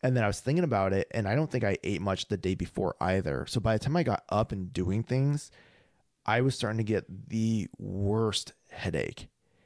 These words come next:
and just, I realized my, my attitude and everything was just not good. Like, it was,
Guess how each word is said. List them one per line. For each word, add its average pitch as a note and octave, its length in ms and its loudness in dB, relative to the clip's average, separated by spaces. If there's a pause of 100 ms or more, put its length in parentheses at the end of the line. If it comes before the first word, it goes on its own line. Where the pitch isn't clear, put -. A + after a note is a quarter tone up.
(260)
and G2 400 2
just, G2+ 520 0
I G#2+ 80 2
realized G#2+ 420 2
my, E2+ 220 0 (140)
my D#2+ 380 -4 (540)
attitude A#2+ 720 0
and F#2 100 -2 (140)
everything G2 640 -2
was E2+ 180 -2
just - 680 -4 (380)
not E2+ 260 0
good. F2+ 140 -2
Like, F2+ 120 -4
it F2 40 -2
was, E2+ 120 -6